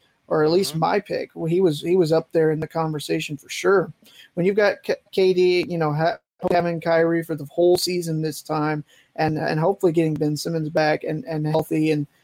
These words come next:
Speaker 1: and actually being able to, uh, you know, add him to a,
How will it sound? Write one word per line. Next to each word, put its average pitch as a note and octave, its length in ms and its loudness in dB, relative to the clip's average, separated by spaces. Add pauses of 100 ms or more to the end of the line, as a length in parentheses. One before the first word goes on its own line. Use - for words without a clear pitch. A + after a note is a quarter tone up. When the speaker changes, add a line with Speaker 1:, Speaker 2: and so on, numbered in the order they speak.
(200)
Speaker 1:
and D#3+ 120 -2
actually D#3+ 360 0
being D#3 240 0
able D3+ 340 2
to, D3 400 2
uh, C#3+ 280 0 (760)
you E3+ 140 -2
know, D3+ 160 -2
add D#3 240 0
him D#3 440 0 (120)
to D#3+ 240 2
a, C#3+ 200 2